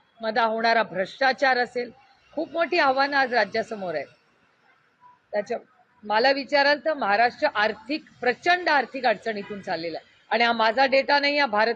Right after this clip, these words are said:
सरकारचा डेटा आहे. आणि महाराष्ट्रातला क्राईम, पुण्यासारख्या शहरामध्ये भर दिवसा मेन रोडवर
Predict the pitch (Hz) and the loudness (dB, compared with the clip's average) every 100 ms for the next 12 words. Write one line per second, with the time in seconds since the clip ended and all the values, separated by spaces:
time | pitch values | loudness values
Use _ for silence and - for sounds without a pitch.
0 | 233 196 - 208 - 175 156 147 139 - | 0 -2 0 -2 -2 -6 -6 -8 -10 -10
1 | _ _ - 269 277 233 254 254 294 254 | _ _ -6 -4 0 2 2 0 -4 -2
2 | 285 - 277 311 220 - _ _ _ _ | -4 -2 -2 -2 -4 -16 _ _ _ _
3 | - 240 262 320 330 302 277 - 277 - | -12 -4 0 2 2 0 0 -2 -4 -4
4 | 233 214 214 220 214 190 196 214 - _ | -2 0 0 0 -4 -2 -4 -4 -8 _
5 | _ _ _ 185 269 330 226 240 247 - | _ _ _ 2 2 2 -2 -10 -10 -6
6 | 240 175 - - _ _ _ _ _ - | -2 -2 -4 -20 _ _ _ _ _ -20
7 | 165 196 285 339 359 277 208 233 285 285 | -14 0 2 2 2 -2 0 4 4 4
8 | 277 269 | 2 2